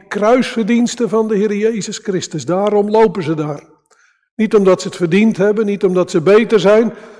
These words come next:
niet omdat ze een vooruitziend geloof hebben. Nee, gemeente, omdat ze door,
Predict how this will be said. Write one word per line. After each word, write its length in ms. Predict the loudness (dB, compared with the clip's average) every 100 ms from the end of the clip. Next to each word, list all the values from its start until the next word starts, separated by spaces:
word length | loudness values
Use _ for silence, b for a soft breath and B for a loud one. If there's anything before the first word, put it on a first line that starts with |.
| B
niet 220 | -2 2
omdat 300 | 2 4 2
ze 80 | 2
een 100 | 0
vooruitziend 580 | 2 4 4 2 -2 -2
geloof 460 | 0 4 4 2
hebben. 280 | 2 2 2
Nee, 260 | 2 0 0
gemeente, 480 | 0 2 2 -2 -8 B B B _
omdat 460 | -12 -12 -8 -8
ze 180 | -4 -4
door, 460 | 0 4 4 2